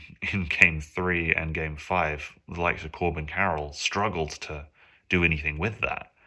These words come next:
It's a, it's a hard pitch to hit, but you gotta try something. But we just, we just let him blow us away. And then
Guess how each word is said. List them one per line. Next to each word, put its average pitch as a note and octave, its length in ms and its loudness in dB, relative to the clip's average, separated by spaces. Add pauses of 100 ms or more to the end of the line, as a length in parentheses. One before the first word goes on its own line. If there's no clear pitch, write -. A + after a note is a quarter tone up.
(540)
It's D#2+ 440 -8
a, - 260 -4
it's F#2+ 100 -6
a - 40 -4
hard A#2+ 300 -6
pitch - 260 0
to - 80 -10
hit, B2+ 260 2
but D#2 100 -12
you - 80 -12
gotta G2+ 200 2
try - 280 0
something. - 520 -2 (680)
But G2 80 -2
we G2 80 2
just, E2+ 200 -2 (160)
we G2 80 0
just - 120 -6
let F2+ 160 2
him D#2+ 100 0
blow E2 260 4
us D#2 160 -2
away. G2 480 0
And E2 160 -6
then D#2+ 360 -2